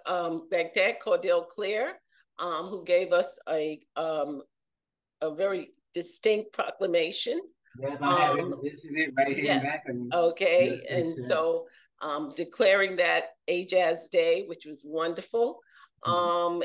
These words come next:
Speaker 1: and we just had a full house, and it was at the historic Dwyer Cultural Center.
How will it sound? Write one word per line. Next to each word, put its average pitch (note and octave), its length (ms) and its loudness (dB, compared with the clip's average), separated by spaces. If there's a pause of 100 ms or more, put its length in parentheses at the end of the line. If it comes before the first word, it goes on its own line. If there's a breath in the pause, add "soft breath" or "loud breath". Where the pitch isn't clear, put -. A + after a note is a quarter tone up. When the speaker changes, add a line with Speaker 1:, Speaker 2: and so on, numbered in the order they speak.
Speaker 1:
and G#3+ 260 -2
we A#3 140 -10
just A#3+ 260 -4
had G3 200 -4
a D#3 140 0 (240)
full A#3 260 6
house, E3+ 440 -4
and E3+ 100 -6
it F3 60 -4
was E3 180 -6
at F#3+ 260 -2
the F3 100 -6
historic G#3+ 720 -6
Dwyer F3+ 520 4
Cultural F#3+ 380 -8
Center. D3+ 540 0